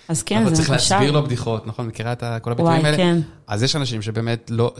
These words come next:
Speaker 2: וכן דורש איזשהו סוג של, או רמה מסוימת של אינטליגנציה כדי להבין בדיחות, כי בדיחות לפעמים הן מורכבות. יש את הבדיחות, כמו שאמרנו, על, שגם קופים אוהבים, שזה הומור פיזי ודברים כאלה, אבל, אה,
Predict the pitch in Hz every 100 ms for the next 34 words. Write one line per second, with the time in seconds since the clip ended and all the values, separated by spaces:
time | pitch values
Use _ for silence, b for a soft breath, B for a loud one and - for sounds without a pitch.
0 | 113 104 110 - 160 156 123 131 135 120
1 | 120 113 - 110 - - 131 131 120 -
2 | 110 104 107 107 117 131 123 120 120 117
3 | 110 110 120 147 175 131 120 113 113 110
4 | 110 110 123 - 147 - - 101 107 123
5 | 123 117 - 113 110 110 120 - 156 127
6 | - 120 143 127 117 120 - 120 117 117
7 | 113 113 107 b b b b - 110 117
8 | - 113 - 139 131 123 135 135 - 110
9 | 110 113 120 113 139 143 127 113 107 117
10 | 117 139 143 147 B B B - 104 107
11 | 107 110 117 113 113 110 110 - - -